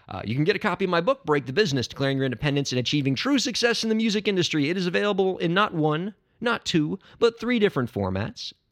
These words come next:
ebook, audiobook, and paperback. You go to amazon dot com, search Blake, Blake the Business. How about Break the Business? Break the Business.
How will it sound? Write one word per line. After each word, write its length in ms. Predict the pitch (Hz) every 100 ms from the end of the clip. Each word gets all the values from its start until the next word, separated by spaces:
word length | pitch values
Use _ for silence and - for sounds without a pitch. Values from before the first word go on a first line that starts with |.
| _ _ _ _
ebook, 420 | 175 147 143 196 - 120
audiobook, 600 | 120 123 110 117 135 - _ 107
and 540 | 113 110 107 110 -
paperback. 680 | - 330 - 90 73 - -
You 100 | 104
go 100 | 120
to 140 | -
amazon 400 | 120 117 117 110
dot 200 | 117 110
com, 220 | 143 127
search 320 | 135 135 123 -
Blake, 280 | 139 139 - - 120 110 98
Blake 360 | 107 131 196 -
the 100 | 113
Business. 460 | 101 95 101 120 - - -
How 60 |
about 240 | 247 262 190
Break 300 | 143 160 147
the 80 | 123
Business? 460 | 104 92 95 104
Break 280 | - 160 170
the 80 | 135
Business. 440 | 151 147 151 -